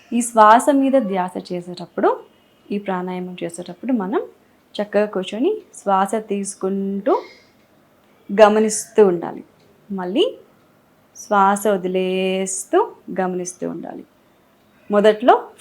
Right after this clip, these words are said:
ఫాస్ట్గా అవుతుంది, తర్వాత నిదానంగా మనం శ్వాస మీద ధ్యాస పెట్టే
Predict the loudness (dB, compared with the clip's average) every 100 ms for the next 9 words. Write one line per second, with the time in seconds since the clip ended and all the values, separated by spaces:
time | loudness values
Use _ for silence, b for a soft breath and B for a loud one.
0 | 6 10 10 8 2 0 2 2 0 -4
1 | 0 -2 -2 0 4 4 4 2 2 2
2 | 2 0 -2 0 0 0 -2 -4 -4 0
3 | 0 -2 -6 -6 -4 -2 -4 -6 -12 -8
4 | -8